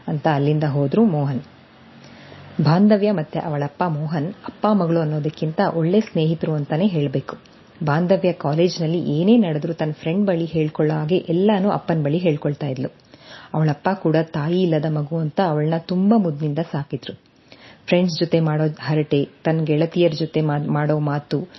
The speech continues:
ಕಾಲೇಜ್ನಲ್ಲಿ ಮೂರು ವರ್ಷದಿಂದ ಇವಳ, ಇವಳು ಇಷ್ಟಪಡ್ತಾ ಇರೋ ಉಲ್ಲಾಸ್, ಇವಳ ಹಿಂದೆ ಬಿದ್ದಿರೋ ಸಂತೋಷ್, ಎಲ್ಲರ ವಿಷಯವೂ ಅವಳಪ್ಪನಿಗೆ ಗೊತ್ತಿತ್ತು. ಎಷ್ಟೋ ಬಾರಿ ಅವಳಪ್ಪನೇ ಸಂತೋಷ್ ಮತ್ತೆ ಉಲ್ಲಾಸ್ ವಿಷಯ ಹೇಳಿ ಅವಳನ್ನ ರೇಗಿಸ್ತಾ ಇದ್ರು. ಹಾಗಾಗಿ ಉಲ್ಲಾಸ್ ಮತ್ತೆ ಸಂತೋಷ್ ವಿಷಯವನ್ನು ಮಾತ್ರ ಹೇಳಿದ್ದ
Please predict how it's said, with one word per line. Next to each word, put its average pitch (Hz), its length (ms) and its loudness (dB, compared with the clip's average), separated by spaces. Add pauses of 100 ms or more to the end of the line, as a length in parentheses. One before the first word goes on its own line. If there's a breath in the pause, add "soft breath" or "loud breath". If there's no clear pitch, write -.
(160 loud breath)
ಕಾಲೇಜ್ನಲ್ಲಿ 160 640 2
ಮೂರು 170 320 2
ವರ್ಷದಿಂದ 160 400 -2
ಇವಳ, 156 220 0 (440 loud breath)
ಇವಳು 175 140 0
ಇಷ್ಟಪಡ್ತಾ 160 540 0
ಇರೋ 156 200 2
ಉಲ್ಲಾಸ್, 156 560 0
ಇವಳ 180 220 2
ಹಿಂದೆ 170 280 2
ಬಿದ್ದಿರೋ 156 380 0
ಸಂತೋಷ್, 156 680 -4
ಎಲ್ಲರ 175 320 2
ವಿಷಯವೂ 170 400 0
ಅವಳಪ್ಪನಿಗೆ 160 520 -2
ಗೊತ್ತಿತ್ತು. - 600 -6 (560 loud breath)
ಎಷ್ಟೋ 214 340 2
ಬಾರಿ 160 280 0
ಅವಳಪ್ಪನೇ 143 600 -2
ಸಂತೋಷ್ 156 560 -4
ಮತ್ತೆ 151 220 -4
ಉಲ್ಲಾಸ್ 156 480 0
ವಿಷಯ 156 280 0
ಹೇಳಿ 147 340 2
ಅವಳನ್ನ 170 340 0
ರೇಗಿಸ್ತಾ 156 440 -2
ಇದ್ರು. 139 220 -4 (560 loud breath)
ಹಾಗಾಗಿ 170 720 0
ಉಲ್ಲಾಸ್ 180 380 0
ಮತ್ತೆ 160 200 -2
ಸಂತೋಷ್ 160 500 -2
ವಿಷಯವನ್ನು 156 500 0
ಮಾತ್ರ 156 380 0
ಹೇಳಿದ್ದ 151 360 0